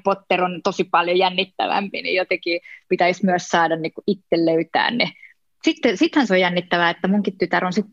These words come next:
palannut jotenkin semmosiin, että me ollaan luettu joskus, kun se on ollut pienempi, niin mä oon lukenut sille Salainen puutarha-kirjaa esimerkiksi. Ja, ja, tota, ja nyt se muistaa sen, että se olikin tosi hyvä kirja ja,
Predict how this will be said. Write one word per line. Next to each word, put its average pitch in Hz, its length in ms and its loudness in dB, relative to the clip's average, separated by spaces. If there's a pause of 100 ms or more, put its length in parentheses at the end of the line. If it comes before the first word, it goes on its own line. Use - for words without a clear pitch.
palannut 175 420 2
jotenkin 156 300 -4
semmosiin, 139 560 -2
että - 240 -6
me 180 120 -2
ollaan 180 200 0
luettu 190 320 -2
joskus, 156 440 -4 (580)
kun - 60 -4
se 185 80 2
on 165 80 0
ollut 160 220 -2
pienempi, 202 400 2
niin 160 100 -2
mä 160 80 0
oon 160 80 0
lukenut 170 320 0
sille - 180 -2
Salainen 165 540 -2
puutarha-kirjaa 139 960 -2
esimerkiksi. - 800 -8 (360)
Ja, 160 160 0
ja, 160 140 -2
tota, 151 420 -4
ja 170 100 0
nyt 202 180 0
se 185 100 0
muistaa 165 540 0
sen, 139 180 -2
että - 140 -8
se 185 80 2
olikin 165 280 -2
tosi 160 280 -2
hyvä 151 260 -4
kirja 147 360 -2
ja, 95 160 0